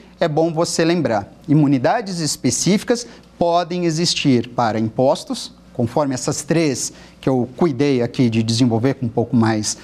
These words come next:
de detalhe pra você, mas podem ter imunidades específicas também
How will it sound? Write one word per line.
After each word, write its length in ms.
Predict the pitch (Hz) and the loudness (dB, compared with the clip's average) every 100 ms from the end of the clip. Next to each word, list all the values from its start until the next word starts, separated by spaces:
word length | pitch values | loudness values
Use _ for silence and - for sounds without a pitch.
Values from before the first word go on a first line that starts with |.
| - - 120 | -20 -12 0
de 160 | 123 | 2
detalhe 440 | 135 147 143 127 127 | 2 0 0 0 -2
pra 160 | 147 | -2
você, 400 | 151 170 156 185 - - - | -2 0 0 -2 -6 -12 -2
mas 280 | 214 240 - | 0 0 -6
podem 400 | - 160 160 180 | 0 0 0 -2
ter 220 | 160 156 | -2 0
imunidades 600 | 165 165 160 139 135 131 | 2 4 4 2 -2 -4
específicas 760 | 143 - 165 156 196 214 254 - | -6 -2 -2 0 -2 0 -2 0
também 520 | 277 262 170 143 | 2 4 4 2